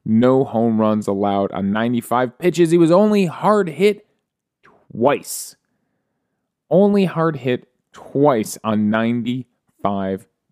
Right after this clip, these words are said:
pitches. It wasn't vintage Kluber that we're used to. Um, I mean, we're used to him racking up, like, double-digit strikeouts. He's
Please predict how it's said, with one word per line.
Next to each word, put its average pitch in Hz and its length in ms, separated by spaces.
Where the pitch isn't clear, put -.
pitches. - 460
It 175 140
wasn't 220 520
vintage 165 540
Kluber 131 500
that 117 160
we're 113 100
used 101 480
to. 101 320
Um, 113 200
I 117 60
mean, 120 200
we're 135 100
used 143 300
to 135 100
him 110 160
racking 117 340
up, 120 160
like, 107 240
double-digit 110 560
strikeouts. 92 640
He's 127 320